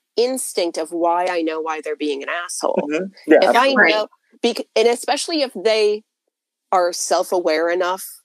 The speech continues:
Speaker 1: like, in their inner
Speaker 2: Mm-hmm.
Speaker 1: monologue to say, "I know I'm an asshole right now,
Speaker 2: Mm-hmm.
Speaker 1: but I can't help it. This is just who I am." But then you understand who they are, and then
Speaker 2: Right.
Speaker 1: you feel bad for them. I'm a
Speaker 2: Yeah.
Speaker 1: sucker for that.
Speaker 2: Right, yeah, absolutely.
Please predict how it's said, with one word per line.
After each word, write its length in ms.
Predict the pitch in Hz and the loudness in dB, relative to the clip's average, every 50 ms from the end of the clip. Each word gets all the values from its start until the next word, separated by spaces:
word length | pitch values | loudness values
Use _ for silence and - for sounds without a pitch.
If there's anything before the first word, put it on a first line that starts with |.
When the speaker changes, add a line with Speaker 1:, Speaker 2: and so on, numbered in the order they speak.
| _ _ _ | _ _ _
Speaker 1:
like, 200 | - 156 151 - - - | -4 -2 -2 -2 -2 -2
in 140 | 175 170 | 0 2
their 120 | 165 156 151 | 2 0 0
inner 180 | - 170 165 156 | 0 0 0 0
Speaker 2:
Mm-hmm. 80 | 151 | 0
Speaker 1:
monologue 400 | 156 147 160 160 156 160 156 156 | 0 -2 0 0 2 2 0 0
to 100 | - 170 | -2 -8
say, 240 | 165 - 156 151 143 - | -8 -4 -4 -4 -2 -2
"I 120 | 165 165 | -2 -2
know 220 | 151 151 156 156 | 0 0 0 -2
I'm 100 | 156 156 | -2 -2
an 80 | 156 160 | -4 -4
asshole 480 | 160 156 165 175 - - 175 156 156 151 | -6 -6 -8 -8 -4 -2 0 0 0 0
right 180 | 147 143 143 - | 0 0 -2 -2
now, 400 | 147 151 151 135 113 143 165 - _ _ _ _ | -2 -2 -2 -2 -2 -4 -6 -8 _ _ _ _
Speaker 2:
Mm-hmm. 120 | - 120 117 | -8 -4 -2
Speaker 1:
but 80 | - 156 | 0 2
I 120 | 151 147 143 - - | 2 0 0 -4 -8
can't 320 | - - 185 180 175 - | -2 0 2 2 2 0
help 340 | - 180 165 160 156 - - | -2 0 0 0 0 0 -2
it. 360 | 147 127 - - - - - _ _ _ _ _ _ _ _ _ _ _ - | -2 -2 -2 -4 -6 -8 -8 _ _ _ _ _ _ _ _ _ _ _ -6
This 160 | 170 156 165 | -4 -2 -2
is 100 | 156 - | -2 0
just 260 | - 170 156 - - | 2 0 0 2 2
who 160 | 220 196 190 185 | 2 4 4 4
I 80 | 175 | 4
am." 420 | 175 170 160 160 156 160 156 156 - _ | 4 2 0 0 -2 -2 -4 -6 -6 _
But 160 | - 170 - | -4 -4 -2
then 160 | - 175 180 175 | 0 -2 0 0
you 160 | 180 180 - | -2 -2 -2
understand 800 | - 175 147 156 151 - - - - - 156 160 180 202 220 220 | -2 -4 -4 -6 -6 -8 -10 -10 -8 -8 -6 -4 -4 -4 -4 -4
who 160 | - 285 269 | -4 -4 -2
they 200 | 262 277 262 262 | 0 0 0 2
are, 260 | 262 254 262 262 262 262 | 2 2 2 2 4 4
and 80 | - | 4
then 60 | 285 - 330 | 4 4 2
Speaker 2:
Right. 40 | 320 | 0
Speaker 1:
you 60 | 302 | -2
feel 320 | - - - 302 - - - _ _ - | -2 -2 0 0 -2 -2 -6 _ _ -8
bad 480 | 302 320 311 311 330 349 320 311 302 | -6 -4 -2 -2 -2 -2 -2 -4 -4
for 160 | - 294 285 | -4 -6 -4
them. 300 | 277 262 269 262 254 254 240 220 | -2 -2 -2 -2 -2 -2 -2 0
I'm 120 | - 185 185 | 0 2 2
a 80 | 175 175 - - - | 2 0 -2 0 2
Speaker 2:
Yeah. 80 | 147 | 4
Speaker 1:
sucker 340 | 139 143 143 - 156 160 151 | 4 4 2 2 2 0 2
for 160 | - - 160 | 0 -2 -2
that. 420 | - 87 82 - - - _ - - _ _ _ - | -2 -2 -6 -6 -8 -12 _ -16 -16 _ _ _ 4
Speaker 2:
Right, 180 | 160 151 123 113 | 4 6 6 6
yeah, 140 | 135 123 110 | 6 4 4
absolutely. 380 | 110 - - 110 82 85 78 | 2 2 0 0 0 -2 -4